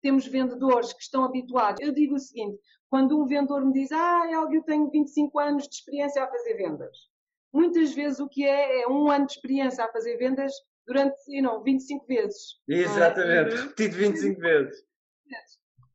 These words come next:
Speaker 1: E
Speaker 3: E
Speaker 1: há
Speaker 3: também se
Speaker 1: um
Speaker 3: tivesse uma experiência, eh, fazer algo errado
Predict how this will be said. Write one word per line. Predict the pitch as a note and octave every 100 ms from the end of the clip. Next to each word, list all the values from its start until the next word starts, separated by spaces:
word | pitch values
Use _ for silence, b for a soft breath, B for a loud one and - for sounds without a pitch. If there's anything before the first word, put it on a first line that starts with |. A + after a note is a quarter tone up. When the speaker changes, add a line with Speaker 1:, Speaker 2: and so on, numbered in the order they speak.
| _
Speaker 1:
E | C4 D4
Speaker 3:
E |
Speaker 1:
há | D#4+
Speaker 3:
também | E4+ E4
se |
Speaker 1:
um | D#4
Speaker 3:
tivesse | D4 C#4+ C#4+
uma | C#4+
experiência, | C#4 C#4+ C#4+ C4+ - A3+ G3+ A3
eh, | G#3 G#3
fazer | A3+ A#3 B3
algo | A#3 F#3+ -
errado | A3 G#3 G3+ A3 A3 D4 F#4